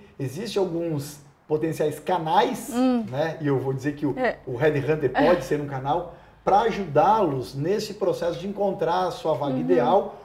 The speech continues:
Speaker 1: ou melhor, ou não é nem às vezes ele encontrar a vaga ideal. É que
Speaker 2: É,
Speaker 1: as
Speaker 2: é.
Speaker 1: próprias empresas do mercado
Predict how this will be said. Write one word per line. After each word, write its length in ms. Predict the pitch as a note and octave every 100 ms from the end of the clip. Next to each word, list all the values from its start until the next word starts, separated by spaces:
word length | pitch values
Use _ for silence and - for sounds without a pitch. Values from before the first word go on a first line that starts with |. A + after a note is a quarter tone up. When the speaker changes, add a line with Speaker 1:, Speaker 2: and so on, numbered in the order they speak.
| -
Speaker 1:
ou 140 | F#3+ A#3+
melhor, 520 | A#3 A#3 A#3 A3 D3+
ou 800 | D#3+ E3+ E3 E3+ D#3+ D#3 C#3+ D3 D3
não 180 | E3+
é 40 | F3
nem 220 | F#3 A3+
às 100 | G3
vezes 340 | G3+ F3+ - - _ _
ele 300 | G#3+ B3 A#3+
encontrar 400 | F3+ D3 D3+ D#3
a 20 | D3+
vaga 220 | D3+ C#3+
ideal. 360 | C#3 C3+ A2 - - - -
É 80 |
que 100 | -
Speaker 2:
É, 20 | -
Speaker 1:
as 80 |
Speaker 2:
é. 60 | A3+
Speaker 1:
próprias 220 | A#3+ -
empresas 300 | C4 A3+ A#3
do 60 | A#3+
mercado 360 | G#3 G#3 G#3+